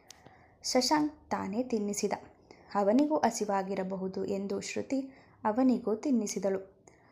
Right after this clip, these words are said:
ಶ್ರುತಿ ಸಾಕು ಎಂದರೂ ಕೇಳದೆ, "ಮಗು ಬಾಡಿ ಬಿಲ್ಡರ್ ಆಗ್ಬೇಕಲ್ಲ, ಸರಿಯಾಗ್ ತಿಂದಿದ್ರೆ ನೀನ್ ಅಂದ್ಕೊಂಡಿದ್ದೆಲ್ಲ ಆಗೋದಿಲ್ಲ" ಎಂದು ಒತ್ತಾಯ ಮಾಡಿ ತಿನ್ನಿಸಿದನು. ಬಂದ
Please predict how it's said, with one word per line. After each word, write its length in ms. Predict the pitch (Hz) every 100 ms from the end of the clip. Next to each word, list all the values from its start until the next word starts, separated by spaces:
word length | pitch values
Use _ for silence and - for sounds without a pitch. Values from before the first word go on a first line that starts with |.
| - _ _
ಶ್ರುತಿ 400 | - 220 214 208
ಸಾಕು 460 | 202 196 196 - 254
ಎಂದರೂ 500 | 208 196 208 226 226
ಕೇಳದೆ, 560 | - 196 190 277 254 285 - - - _ 220
"ಮಗು 300 | 208 202 196
ಬಾಡಿ 320 | 185 196 277
ಬಿಲ್ಡರ್ 380 | 269 254 240 226
ಆಗ್ಬೇಕಲ್ಲ, 500 | 208 202 202 196 190 185 - - _
ಸರಿಯಾಗ್ 560 | - 196 185 254 285 -
ತಿಂದಿದ್ರೆ 760 | 240 220 214 214 233 226 - -
ನೀನ್ 180 | 240 240
ಅಂದ್ಕೊಂಡಿದ್ದೆಲ್ಲ 760 | 202 - 254 220 196 190 190 185 -
ಆಗೋದಿಲ್ಲ" 580 | 185 220 226 202 190 185
ಎಂದು 360 | 180 254 285 285 - - _ -
ಒತ್ತಾಯ 500 | 240 240 214 202 190
ಮಾಡಿ 360 | 196 180 214
ತಿನ್ನಿಸಿದನು. 640 | 254 311 226 208 190 190 185 - - _ - _ _ - _ 190
ಬಂದ 260 | 190 190